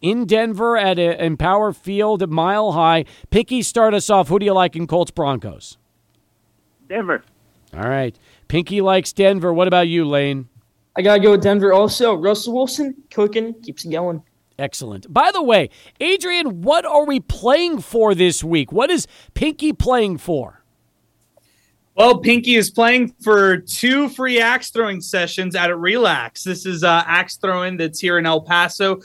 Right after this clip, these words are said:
Speaker 4: Great friends,
Speaker 2: Oh, yeah.
Speaker 4: Julian Huerta out there. Uh, two free axe throwing sessions. If,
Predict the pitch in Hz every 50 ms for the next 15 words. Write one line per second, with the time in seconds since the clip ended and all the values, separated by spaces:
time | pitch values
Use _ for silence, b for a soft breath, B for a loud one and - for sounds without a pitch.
0 | B B B B 185 185 175 175 - 190 180 175 175 175 165 156 - - 180 180
1 | 180 170 165 156 151 170 170 175 - - 185 180 170 175 175 175 - - 185 190
2 | 202 214 208 b b b b b 165 170 165 160 - 226 254 240 - - 247 247
3 | 240 220 214 240 254 - - 214 202 185 170 156 - 196 196 196 - - 240 233
4 | 233 - b b b 175 170 -